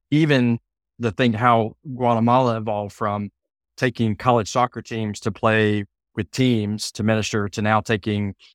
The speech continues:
groups that range from, you know, boys and girls, men and women, ages six to seventy-five. Like, how are, how are you navigating finding out what these communities need? 'Cause I think that could be really important for people who are like, "Man, I really wanna serve. I, I have these ideas,"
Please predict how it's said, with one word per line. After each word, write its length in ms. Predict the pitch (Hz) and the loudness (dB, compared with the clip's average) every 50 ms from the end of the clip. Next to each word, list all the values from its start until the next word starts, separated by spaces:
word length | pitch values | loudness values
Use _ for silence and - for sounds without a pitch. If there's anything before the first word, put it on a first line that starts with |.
| _ _ _ - 107 | _ _ _ -8 -2
groups 300 | 117 120 120 110 - - | 2 2 2 2 0 -2
that 120 | 117 95 | -4 -2
range 420 | 92 101 107 110 107 107 104 - - | -2 -2 -2 0 0 -2 -2 -4 -4
from, 260 | - 113 104 101 104 113 | -2 -2 -2 -2 -2 -4
you 80 | 113 | -4
know, 60 | 107 | -4
boys 380 | 98 98 110 117 120 117 113 107 | -4 -2 -2 0 0 0 0 0
and 80 | 107 101 | -2 -2
girls, 280 | 110 110 110 107 101 | -2 -2 -2 -2 -4
men 160 | 98 107 110 | -4 -4 -4
and 120 | 110 104 107 | -4 -4 -6
women, 260 | 110 110 107 107 104 | -8 -8 -8 -8 -10
ages 380 | 101 107 110 104 110 101 - - | -10 -10 -10 -10 -10 -10 -8 -6
six 340 | - - 113 - - - | -4 -4 -4 -6 -6 -10
to 260 | - - 110 101 95 - - | -6 -4 -4 -4 -4 -6 -10
seventy-five. 840 | - - - 113 107 104 98 92 - - 95 110 101 78 82 90 87 | -6 -2 0 0 0 0 -4 -6 -4 -4 -2 -2 -2 -2 -4 -10 -10
Like, 220 | 101 101 98 87 _ _ _ _ _ _ _ _ _ - | -10 -10 -10 -10 _ _ _ _ _ _ _ _ _ 0
how 140 | 131 135 | 2 2
are, 120 | 135 127 - | 2 2 0
how 140 | 113 120 131 | 0 2 4
are 100 | 135 135 | 4 4
you 200 | 123 117 117 117 | 4 2 0 -2
navigating 880 | 110 110 107 107 107 104 113 107 101 107 104 101 101 101 98 98 95 90 _ _ _ _ _ _ _ _ _ _ _ - | 0 2 2 2 2 2 0 -4 -6 -4 -4 -4 -4 -6 -8 -10 -12 -14 _ _ _ _ _ _ _ _ _ _ _ -6
finding 260 | - 110 110 107 104 | -4 -2 -2 -2 -2
out 160 | 104 95 95 | -2 -2 -2
what 180 | 95 104 95 - | -4 -6 -8 -6
these 180 | 107 95 - - | -8 -8 -8 -8
communities 420 | - 101 98 98 95 92 90 90 | -6 -4 -4 -4 -4 -4 -4 -2
need? 140 | 104 98 110 | -2 0 2
'Cause 80 | 120 | 4
I 80 | 135 156 | 4 4
think 100 | 190 185 165 | 4 4 2
that 100 | 156 131 | 2 2
could 100 | 156 131 | 2 4
be 80 | 127 | 4
really 220 | 127 123 131 127 120 | 6 6 6 4 2
important 400 | 104 - - 156 151 - 117 - | 0 -2 -2 -4 -4 -2 -4 -6
for 80 | 113 | -6
people 260 | - - 123 113 113 107 | -4 -2 -2 -2 0 -2
who 20 | |
are 40 | 101 | -2
like, 100 | 101 - | -2 -2
"Man, 140 | - 160 139 | -2 0 0
I 40 | |
really 200 | 120 117 139 147 | 0 0 0 0
wanna 200 | 139 127 117 101 92 | 0 0 -2 -4 -4
serve. 460 | - - - 160 151 135 123 107 101 | -6 -6 -4 -4 -4 -2 -4 -4 -6
I, 140 | 104 101 107 110 120 - | -6 -8 -10 -12 -14 -12
I 80 | 113 107 | -10 -8
have 160 | 131 127 120 | -8 -8 -6
these 140 | 123 107 110 | -4 -2 -2
ideas," 640 | 104 104 101 127 139 135 120 107 101 95 - - | -2 -2 -2 0 2 4 4 4 2 0 -4 -8